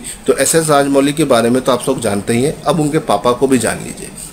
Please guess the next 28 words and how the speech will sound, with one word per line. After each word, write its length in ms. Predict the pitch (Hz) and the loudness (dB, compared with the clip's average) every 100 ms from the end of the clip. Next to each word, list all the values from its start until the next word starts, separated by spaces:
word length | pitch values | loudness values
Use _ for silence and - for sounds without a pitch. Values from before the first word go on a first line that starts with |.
| - | 0
ये 80 | 123 | 2
उनके 240 | 120 123 | 4 2
पापा 300 | 123 95 - | 0 -4 -6
हैं 400 | - - - - - | -14 -14 -16 -14 0
जो 100 | 113 | 0
आपके 240 | 107 - | 2 -4
सामने 280 | 110 110 127 | -4 -2 -2
पीछे 340 | 139 107 170 | -2 -4 -2
screen 320 | 156 - 113 104 | -4 -4 -2 0
पर 140 | 123 | 0
दिखाई 300 | 101 90 82 | -2 -2 -4
दे 120 | 78 | -6
रहे 140 | 76 - | -8 -10
हैं, 60 | - - - | -8 -8 -2
तो 60 | 170 | 2
ये 80 | 170 | 2
ध्यान 260 | 135 127 | 2 -2
रखिएगा। 400 | 135 147 143 151 151 - - | -2 -2 -4 -6 -10 -14 -2
इन्होंने 260 | 151 185 202 | 4 4 4
बहुत 400 | 160 135 135 165 | 2 0 2 2
सारी 340 | 165 147 156 | 2 2 2
पिक्चरों 440 | 156 139 - 123 123 | -2 -4 -2 0 0
की 220 | 123 139 | 0 0
director 640 | 123 107 104 - - - 123 | 2 2 0 -4 -8 -2 0
भी 160 | 127 | 2
रह 140 | 123 120 | 2 0
चुके 280 | 123 117 | -2 -4
हैं, 240 | 120 123 | -6 -8